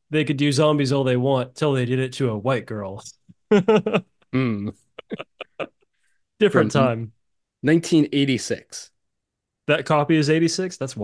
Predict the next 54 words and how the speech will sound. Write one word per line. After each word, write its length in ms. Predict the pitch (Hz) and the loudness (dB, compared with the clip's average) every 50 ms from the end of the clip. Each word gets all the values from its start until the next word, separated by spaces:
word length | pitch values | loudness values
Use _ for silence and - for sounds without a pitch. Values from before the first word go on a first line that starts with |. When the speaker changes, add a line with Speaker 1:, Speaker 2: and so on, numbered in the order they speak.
| 113 | -4
Speaker 2:
Yep. 120 | 120 117 110 | -2 -2 -2
Speaker 1:
wild. 80 | 107 | -4
But 140 | 104 117 117 - 139 139 - | -6 -8 -10 -12 -16 -16 -12
again, 340 | - 127 131 139 151 143 123 | -10 -10 -6 -4 -4 -4 -4
fifty 440 | 113 - - - 170 165 165 - 196 | -6 -4 0 2 2 2 2 0 0
years 420 | 170 147 135 139 156 170 160 127 143 | 0 2 2 2 2 2 2 2 2
after 260 | 131 131 127 - 135 | 0 0 -2 -4 -6
it 40 | 113 | -6
was 160 | 120 117 110 | -6 -6 -6
made, 240 | 117 123 143 151 135 | -4 -4 -2 -4 -4
that's 180 | 120 123 - - | -6 -4 -2 -2
so 260 | - - 151 151 156 | 0 0 0 -2 -4
crazy. 560 | - - 127 135 156 165 - 104 95 92 - _ _ _ _ _ _ _ _ _ _ _ _ _ _ _ _ _ - | -4 -4 -4 -4 -4 -4 -6 -8 -10 -10 -14 _ _ _ _ _ _ _ _ _ _ _ _ _ _ _ _ _ -8
Speaker 2:
Well, 160 | 240 302 277 | -6 -4 -2
that 60 | 175 | 0
was 120 | 160 151 135 | 0 0 0
the 80 | 143 | 0
golden 420 | 131 120 139 139 151 151 156 147 131 | -2 0 2 2 2 2 2 0 -2
era 340 | 127 135 143 143 139 135 123 | 0 0 0 2 2 0 0
of 100 | 107 - | -2 -4
horror 300 | - 117 117 117 120 123 | -4 -4 -4 -2 -2 -4
movies 580 | 123 131 135 131 127 131 131 131 131 120 113 | -2 -2 -4 -4 -4 -6 -6 -4 -6 -6 -6
and 200 | 120 120 117 110 | -6 -6 -6 -6
home 240 | 104 104 120 120 113 | -6 -4 -4 -4 -2
video. 440 | 104 107 120 151 123 101 90 92 - _ _ _ _ _ _ _ _ _ | -2 -2 0 0 -2 -4 -6 -12 -16 _ _ _ _ _ _ _ _ _
Speaker 1:
Hmm, 120 | - 156 131 113 - _ - | -2 -2 -2 -2 -4 _ -6
that's 140 | 175 175 - | -4 -4 -2
true. 240 | - - 208 160 123 - _ _ _ _ _ _ _ _ _ _ _ _ _ _ _ _ _ _ _ _ _ _ _ _ - | -2 -2 -2 -2 -2 -6 _ _ _ _ _ _ _ _ _ _ _ _ _ _ _ _ _ _ _ _ _ _ _ _ -4
Uh, 120 | 143 135 127 | -2 0 2
yeah, 220 | 135 147 151 139 | 2 2 2 2
just 220 | 123 131 131 - | 0 -2 -2 0
one 100 | 165 165 | 2 2
of 60 | 160 143 | 4 4
those 160 | 143 135 127 | 2 2 2
things, 200 | - 143 131 120 | 0 0 0 0
like, 260 | 127 127 127 - _ - - - - _ _ _ _ _ _ | 0 -2 -2 -6 _ -20 -20 -20 -20 _ _ _ _ _ _
wasn't 300 | - 147 165 165 165 175 | 0 2 4 4 4 4
even 120 | 170 151 139 | 4 4 2
sure 200 | 127 - 160 160 | 2 0 0 0
if 80 | 139 | 0
you 100 | 151 135 | 2 2
had 100 | 135 135 | 2 2
a 40 | 131 | 0
V 140 | 120 127 131 | 0 0 0
H 160 | 131 123 - | 0 0 -2
S 140 | 135 139 139 | -4 -4 -4
player. 240 | - - 113 110 110 | -4 -4 -2 -2 -2
It 40 | 110 | -2
was 120 | 104 - | -2 -4
like, 180 | 117 107 107 123 | -4 -4 -2 0
man, 220 | 147 147 117 104 | 0 0 0 -2
just 240 | - 143 139 - - | -2 -4 -4 -2 -2
for 100 | 147 135 | -2 0
the 220 | 127 120 123 123 | 2 0 0 -2